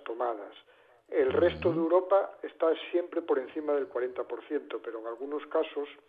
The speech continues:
Speaker 1: como Irlanda, que está en el ochenta y tantos por ciento de la población, apoyó las medidas tomadas por su gobierno, apoya las medidas tomadas por... en Alemania al setenta, en los países del norte de Europa setenta, sesenta, ochenta, solo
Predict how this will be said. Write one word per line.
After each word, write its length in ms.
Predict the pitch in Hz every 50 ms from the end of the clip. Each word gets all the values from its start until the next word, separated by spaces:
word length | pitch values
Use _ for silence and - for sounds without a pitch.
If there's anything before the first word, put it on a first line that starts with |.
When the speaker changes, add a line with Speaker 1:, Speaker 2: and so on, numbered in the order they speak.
| _ - - - - _ _ _ _ -
Speaker 1:
como 960 | - 135 127 123 123 120 120 120 120 117 117 117 117 113 113 113 117 - - -
Irlanda, 600 | - 127 123 123 131 151 165 160 156 139 131 117
que 80 | - 120
está 220 | 107 - - 135
en 80 | 139 143
el 100 | 143 139
ochenta 500 | 139 135 - - 135 123 123 123 - 123
y 60 | 120 -
tantos 380 | - 151 151 156 - 156 139 -
por 160 | - 135 -
ciento 320 | - - 147 143 139 139 127
de 80 | 123
la 80 | 123 120
población, 580 | - - 120 113 113 110 - 143 151 147 139
apoyó 440 | 123 117 - - 117 113 120 139 139
las 200 | 139 135 123 -
medidas 360 | 123 120 127 131 135 131 123 127
tomadas 340 | - - 120 127 123 120 120
por 200 | - - 123 - -
su 100 | 139 131
gobierno, 460 | 135 135 147 156 160 165 165 147 123
apoya 380 | 117 - - 151 151 139 131 123
las 160 | 123 113 104
medidas 260 | 117 127 131 127 127
tomadas 220 | - 127 127 127
por... 160 | 123 131 143 - - - - - - - - -
en 160 | - 113 117
Alemania 560 | 113 110 113 113 120 135 143 143 143 139 139
al 120 | 131 - -
setenta, 680 | 127 - - 180 175 170 170 160 - - 160 160 160 - - - - - - - _ -
en 120 | 123 117
los 100 | 117 113 -
países 340 | - 123 123 123 135 131 120
del 120 | 127 127
norte 280 | 131 131 127 127 - 127
de 60 | 123
Europa 280 | 127 135 135 135 131 120 -
setenta, 580 | - 113 - - 151 151 151 147 - 143 139 135 -
sesenta, 480 | 135 123 - - 143 135 131 - 127
ochenta, 420 | 117 - - 160 156 151 - 165 147 - - - - _ - - - -
solo 460 | 165 170 175 175 175 180 190 - -